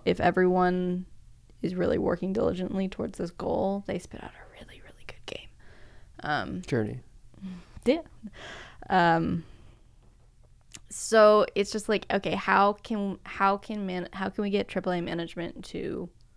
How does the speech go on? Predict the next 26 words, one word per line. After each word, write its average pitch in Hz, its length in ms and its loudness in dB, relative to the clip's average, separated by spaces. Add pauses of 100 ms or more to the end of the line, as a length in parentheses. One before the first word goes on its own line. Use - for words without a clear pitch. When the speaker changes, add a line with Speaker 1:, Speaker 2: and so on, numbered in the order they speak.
(180)
Speaker 1:
recognize 147 760 -2
that - 340 -2
and 175 120 -4
recognize, 170 400 -2
hey, 185 460 2 (240)
maybe 190 260 2
you 196 120 2
shouldn't 190 520 2 (340)
overwork 175 520 2
them 175 380 0 (260)
and 190 160 4
just 175 180 0
do 185 140 2
everything 185 560 2
in 175 140 0
your 170 200 0 (180)
power 175 440 4
to, 208 200 -2
like, 175 180 2
stifle - 500 2
that - 420 0
love 160 480 -2
for 170 140 0
what 147 180 -2
you're 110 160 0
making. 208 560 -2